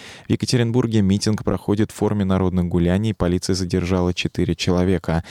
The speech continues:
Митинг в Новосибирске был согласован и стал одним из самых крупных среди региональных.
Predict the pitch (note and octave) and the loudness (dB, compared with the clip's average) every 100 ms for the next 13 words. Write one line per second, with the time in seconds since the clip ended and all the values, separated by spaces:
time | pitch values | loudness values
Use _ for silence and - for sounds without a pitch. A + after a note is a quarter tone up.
0 | - - - G#2+ G#2 F2 G2 F#2 - F#2 | -18 -8 -4 0 0 0 2 2 0 0
1 | A2+ A#2 - F2+ G#2+ - G2 F#2+ F2+ - | 0 0 -2 0 0 0 0 0 0 0
2 | A2+ A2+ F2 E2 - G2 F2+ G2 G#2 F2 | 0 2 0 0 0 0 0 0 0 0
3 | - G2+ F2+ - G#2+ G2+ F2+ F#2 F2+ G2 | 0 0 0 0 0 0 -2 -2 0 0
4 | G2 G#2+ A2+ F#2+ E2+ E2+ | 0 0 2 2 2 0